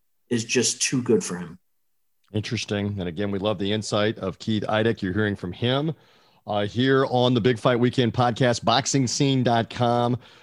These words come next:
Speaker 2: Great insider, uh, longtime boxing writer. We love his work. We love the fact that he returns our text message and our phone call, uh, here on the Big Fight Weekend podcast and hops on with us whenever, uh, we're looking for some extra insight.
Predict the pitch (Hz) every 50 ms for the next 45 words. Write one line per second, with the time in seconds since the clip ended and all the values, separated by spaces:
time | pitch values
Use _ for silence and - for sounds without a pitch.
0 | - _ - 117 117 127 135 131 127 - 131 135 143 147 139 - - 143 131 131
1 | 131 127 127 127 127 120 - - - - - _ - 98 98 101 101 95 95 107
2 | 117 123 117 - 127 117 113 90 113 117 127 117 - 131 120 117 117 117 117 113
3 | 113 110 95 110 98 95 110 117 113 101 113 104 90 92 95 123 139 156 - -
4 | 151 143 156 165 151 175 156 - 170 165 160 - 165 160 165 143 156 - 160 160
5 | 156 143 156 147 - - 160 147 - - 139 139 127 - 139 113 139 127 127 127
6 | 123 - 151 151 156 151 127 - 107 80 65 55 52 - _ _ _ _ _ -
7 | - 101 101 95 - 117 110 107 101 104 90 131 107 - - 120 110 107 101 117
8 | 113 - 117 107 98 - - 110 104 95 - - 101 95 98 - 110 98 98 113
9 | 101 104 - - 120 123 123 117 104 98 92 90 87 - - - - - - -
10 | - - - 113 113 117 110 113 113 113 110 110 107 107 107 104 101 107 107 101
11 | 113 120 - 120 95 - 107 - - 101 104 104 104 - - 107 101 104 104 98
12 | 90 - - 98 95 98 101